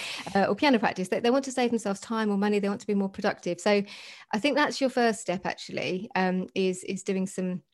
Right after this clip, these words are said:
some, some research. But even then, you will not know whether anyone wants to buy it until you actually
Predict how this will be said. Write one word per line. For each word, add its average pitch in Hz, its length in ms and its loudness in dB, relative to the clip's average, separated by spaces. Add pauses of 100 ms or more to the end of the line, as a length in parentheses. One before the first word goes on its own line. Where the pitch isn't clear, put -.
(300)
some, 180 400 -4 (120)
some 190 220 -4
research. 190 540 -2
But 208 120 4
even 254 340 4
then, 190 260 2
you 208 140 2
will 254 240 2
not 240 220 2
know 180 420 0
whether 180 420 0
anyone 190 320 -2
wants 185 180 -4
to 185 80 -4
buy 175 200 -2
it - 120 -6
until 180 220 -6
you 175 180 -4
actually 170 480 -6